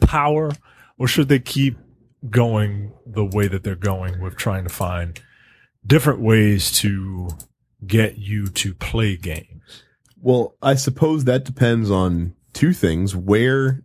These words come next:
Speaker 2: do they see themselves in the marketplace? And what definition has to be reached in order for th-, a new console of theirs to be, quote, "successful"? You know what I mean? So
Speaker 1: Yeah.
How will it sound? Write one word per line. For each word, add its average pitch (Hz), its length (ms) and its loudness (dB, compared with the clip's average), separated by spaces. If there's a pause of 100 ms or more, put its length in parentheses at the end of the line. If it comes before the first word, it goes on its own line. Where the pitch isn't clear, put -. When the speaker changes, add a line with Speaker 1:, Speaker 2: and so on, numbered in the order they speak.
Speaker 2:
do 107 160 2
they 101 160 4
see 110 260 0
themselves 101 540 0
in 101 100 2
the 104 60 0
marketplace? 82 840 -4 (720)
And 107 400 2 (320)
what 117 400 0
definition 107 840 0 (580)
has 113 300 0
to - 80 -12
be 98 80 2
reached 95 380 0
in 90 80 0
order 92 320 0 (160)
for 107 200 2
th-, 87 120 -4 (340)
a 104 80 6
new 104 180 2
console 101 420 2
of 87 60 0
theirs 87 200 2
to - 60 -14
be, 87 200 0
quote, 104 400 0
"successful"? - 760 -4 (1700)
You 107 140 4
know 107 60 4
what 101 100 2
I 95 60 2
mean? 101 320 0
So 135 340 0
Speaker 1:
Yeah. - 100 -14